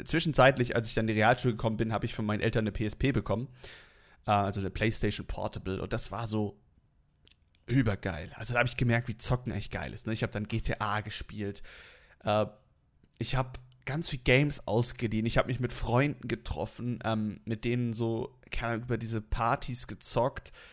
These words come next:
Also über diese, ähm, ja, Verbindung. Äh, wie hat man das früher genannt? Gab's auch so ein Kabel früher bei Game Boy und bei P S P ging's, glaub ich, einfach über, über was ging das?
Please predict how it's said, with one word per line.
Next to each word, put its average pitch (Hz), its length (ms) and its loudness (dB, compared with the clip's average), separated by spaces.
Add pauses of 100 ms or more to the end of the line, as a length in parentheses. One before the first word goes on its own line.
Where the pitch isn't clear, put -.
(140)
Also 113 180 0
über 107 140 0
diese, 104 300 -2 (120)
ähm, 104 380 0
ja, 113 360 2 (420)
Verbindung. 123 580 4 (500)
Äh, - 60 -12 (100)
wie 104 460 -4
hat 117 160 -2
man 110 80 0
das 110 140 -4
früher 113 160 -2
genannt? 113 360 0 (220)
Gab's - 220 -4
auch 117 40 0
so 110 120 -2
ein 107 80 -2
Kabel 139 420 2
früher 143 320 4
bei 113 140 6
Game 127 320 2
Boy 139 240 4
und - 160 -2
bei 101 100 4
P 107 220 2
S 107 120 -2
P 113 260 -2
ging's, 113 340 -6
glaub 101 180 0
ich, - 140 -4
einfach 104 240 -4
über, 95 340 -2 (680)
über - 100 -10
was - 200 -4
ging 123 280 -6
das? 82 400 -2